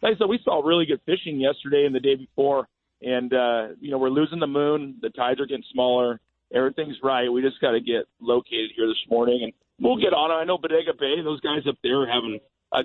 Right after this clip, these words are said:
killer time right now on some absolute big, big,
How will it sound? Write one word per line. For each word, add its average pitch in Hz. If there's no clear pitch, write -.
killer 151
time 127
right 123
now 135
on 123
some 113
absolute 127
big, 135
big, 127